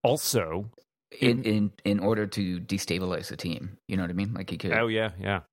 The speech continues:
Speaker 1: Even, even more than that, think about this. Um, even if Andy does kill Lance, you know, or, sorry, tries to kill Lance and hits Donna or what have you, Malcolm's the one giving the orders, so that could
Speaker 2: Yeah.
Speaker 1: be traced back to him, which makes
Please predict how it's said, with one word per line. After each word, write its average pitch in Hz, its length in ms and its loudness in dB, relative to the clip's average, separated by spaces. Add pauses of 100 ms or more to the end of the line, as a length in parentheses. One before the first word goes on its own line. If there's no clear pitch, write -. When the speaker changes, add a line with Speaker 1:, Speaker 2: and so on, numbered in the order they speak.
(500)
Speaker 1:
Even, 165 380 2
even 185 240 2
more 135 240 2
than 127 160 2
that, 92 300 2 (220)
think 139 160 2
about 120 180 4
this. 120 360 0 (160)
Um, 95 540 2 (280)
even 139 300 4
if 127 220 0
Andy 123 360 2
does 101 640 0 (120)
kill 98 580 0 (180)
Lance, 101 720 0
you 107 140 2
know, 107 100 0
or, 107 260 0
sorry, 90 300 -2
tries 127 260 0
to 110 80 -4
kill 95 400 0
Lance 95 340 -2
and 87 80 -4
hits 90 180 -6
Donna 87 360 0
or 82 60 -2
what 82 160 -4
have 98 200 2
you, 85 180 -2 (840)
Malcolm's 117 460 2
the 117 60 0
one 107 140 2
giving 98 220 -2
the 87 100 -2
orders, 90 500 -2
so - 160 0
that 101 220 0
could 135 280 2
Speaker 2:
Yeah. 101 100 0
Speaker 1:
be 95 80 0
traced - 340 -2
back 85 220 0
to 90 80 -4
him, 85 240 -6
which 101 160 -2
makes - 500 -2